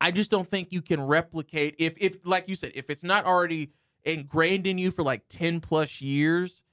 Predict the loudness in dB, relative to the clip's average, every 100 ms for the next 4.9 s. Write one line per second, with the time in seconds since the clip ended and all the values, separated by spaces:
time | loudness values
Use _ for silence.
0 | _ _ _ _ _ 2 2 4 0 2
1 | 2 2 -2 0 2 2 2 -4 -4 -4
2 | 0 0 0 _ _ _ _ _ -6 2
3 | 4 4 2 0 -4 -4 -2 -2 -6 -12
4 | -6 2 4 6 4 2 -4 -8 -12